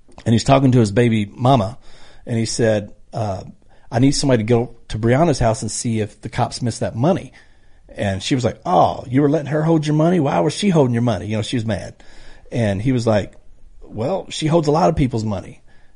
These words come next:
It's just what she does." So it was, was she slinging the dope? I don't think so. I don't think physically she was taking, selling dope. But she was part of the organization in a peripheral way,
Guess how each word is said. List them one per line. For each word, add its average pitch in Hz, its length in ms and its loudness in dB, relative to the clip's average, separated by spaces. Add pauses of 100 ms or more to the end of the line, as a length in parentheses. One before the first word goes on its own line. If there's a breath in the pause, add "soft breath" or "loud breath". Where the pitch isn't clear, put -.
It's - 160 -6
just 143 160 -4
what 147 120 -4
she 135 120 -6
does." 151 360 -2
So 113 440 -2
it 135 100 -4
was, 120 420 -4 (680 soft breath)
was 123 180 6
she 196 160 2
slinging 185 360 2
the 151 80 4
dope? 151 300 4
I 98 80 2
don't 101 220 -2
think - 160 -10
so. - 280 -14
I 113 100 0
don't 120 120 2
think 120 200 -2
physically 127 580 2
she 117 200 -4
was 107 120 -2
taking, 98 360 -4
selling 90 380 -4
dope. - 300 -14
But - 240 -4 (320 soft breath)
she - 220 0
was 196 100 0
part 151 240 0
of 147 60 -2
the 139 100 2
organization 113 720 0
in 113 180 -4
a 101 160 -4
peripheral 131 560 4
way, 92 380 -2